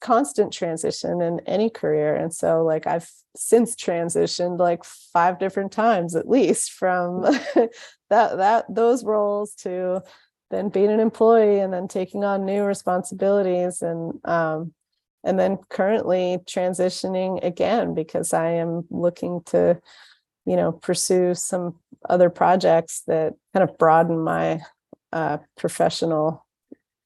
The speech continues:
goals right now. And so, so yeah, that's tough too. And you have to, you have to maintain your own identity and not tie it into what your job is.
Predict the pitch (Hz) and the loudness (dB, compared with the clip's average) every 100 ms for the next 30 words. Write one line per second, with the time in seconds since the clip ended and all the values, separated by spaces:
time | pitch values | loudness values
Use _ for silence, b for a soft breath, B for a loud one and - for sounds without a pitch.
0 | - 180 175 156 156 - 147 - - 156 | 2 6 8 6 2 0 -2 0 -2 -2
1 | 156 165 170 165 175 165 170 B B B | -2 -2 -4 -2 2 2 0 B B B
2 | _ _ - 208 247 190 170 180 - 185 | _ _ 0 4 4 4 2 0 -2 -2
3 | 180 - - 202 196 165 165 160 170 175 | -2 -6 0 2 2 0 -4 -8 -10 -10
4 | 160 170 - 170 165 - b b _ _ | -8 -4 2 2 0 -8 b b _ _
5 | - 190 202 175 185 190 185 190 180 175 | -2 2 2 4 4 2 0 0 0 0
6 | 170 - 165 180 208 220 - - 202 202 | -4 -2 0 2 2 0 -2 -2 0 0
7 | 208 220 226 254 240 170 170 170 - - | 0 0 0 0 0 -2 -4 -6 -10 -6
8 | 170 165 165 165 - 170 165 170 - 165 | -2 0 0 -2 -2 -2 -2 -4 -4 0
9 | 160 165 156 - 170 - 165 156 160 156 | 0 0 -4 -6 -6 -4 -4 -2 -2 0
10 | 165 170 175 196 - | 0 2 2 0 -8